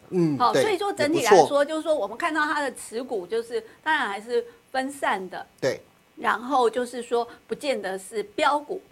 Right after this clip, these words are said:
Speaker 2: 但是它还是跟着整个大盘是有所表现的。
Speaker 1: 对。
Speaker 2: 然后过去一年的配息也是稳稳的，所以我们可以稍微看一下它的走势哈。
Speaker 1: 好。
Speaker 2: 呃，大家可以看到呢，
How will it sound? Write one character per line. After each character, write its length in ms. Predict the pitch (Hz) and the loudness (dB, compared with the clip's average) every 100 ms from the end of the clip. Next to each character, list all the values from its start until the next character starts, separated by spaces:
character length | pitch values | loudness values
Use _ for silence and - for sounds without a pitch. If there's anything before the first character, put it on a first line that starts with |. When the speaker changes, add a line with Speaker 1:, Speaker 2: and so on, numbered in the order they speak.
| _ - | _ -4
Speaker 2:
但 160 | 247 | -2
是 160 | 247 247 | -2 -6
它 220 | 240 240 233 | -4 -6 -4
还 160 | 208 | -6
是 120 | 220 294 | -8 -10
跟 220 | 311 294 | -8 -6
着 100 | 214 | -8
整 160 | - | -12
个 80 | 160 190 | -16 -6
大 240 | 269 247 | -2 -4
盘 260 | - 185 175 | -6 -16 -14
是 140 | 247 | -10
有 120 | 202 | -10
所 160 | 208 220 | -8 -10
表 240 | 214 - | -8 -10
现 320 | - - 202 180 | -10 -10 -10 -10
的。 120 | - - | -14 -4
Speaker 1:
对。 180 | 147 120 | -2 -2
Speaker 2:
然 100 | 220 | -2
后 40 | 240 | -6
过 140 | 320 | -6
去 160 | 320 302 | -8 -8
一 60 | 285 | -8
年 200 | 240 190 | -10 -10
的 120 | 190 | -12
配 240 | - 294 | -10 -10
息 160 | - - | -12 -18
也 80 | - | -16
是 60 | 262 | -12
稳 260 | 220 196 240 | -10 -10 -10
稳 160 | 214 | -10
的， 100 | - - - | -12 -14 -8
所 100 | 381 | 0
以 20 | |
我 120 | 415 269 | 0 0
们 120 | 220 | -4
可 140 | 339 | -8
以 60 | 302 | -8
稍 220 | - 285 | -2 0
微 100 | 285 | 0
看 220 | 285 - | -2 -6
一 60 | 277 | -4
下 160 | 285 | -6
它 140 | 247 254 | -4 -6
的 100 | 220 | -8
走 280 | - - - | -12 -14 -14
势 320 | - - 233 - | -14 -10 -8 -4
哈。 80 | 269 | -4
Speaker 1:
好。 260 | - 170 247 | 4 6 6
Speaker 2:
呃， 140 | 226 202 | 4 -6
大 120 | 349 | -4
家 140 | 392 415 | -4 -4
可 100 | 359 | -8
以 60 | 285 | -8
看 240 | 277 277 | -10 -6
到 220 | 277 233 | -4 -4
呢， 160 | 208 | -6